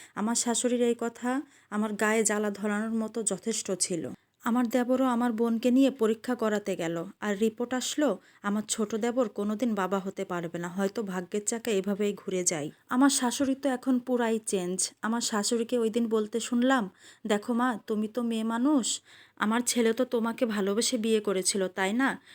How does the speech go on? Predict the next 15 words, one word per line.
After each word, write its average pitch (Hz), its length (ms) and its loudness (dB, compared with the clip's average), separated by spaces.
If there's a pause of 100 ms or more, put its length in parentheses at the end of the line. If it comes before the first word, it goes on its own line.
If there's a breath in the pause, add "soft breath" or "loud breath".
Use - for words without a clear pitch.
(140 loud breath)
তুমিও 254 300 2
তাকে 254 280 0
অনেক 220 280 0
ভালোবাসো। 180 600 -2
জীবনে 254 320 4
বাচ্চাই 240 560 4
তো 277 160 0
সব 220 320 0
না, 247 180 6
আমরা 208 300 2
কয়দিনই 220 500 2
বাঁচবো 214 460 0
আর? 240 180 4 (120)
কষ্ট 208 300 -4
করে 220 360 0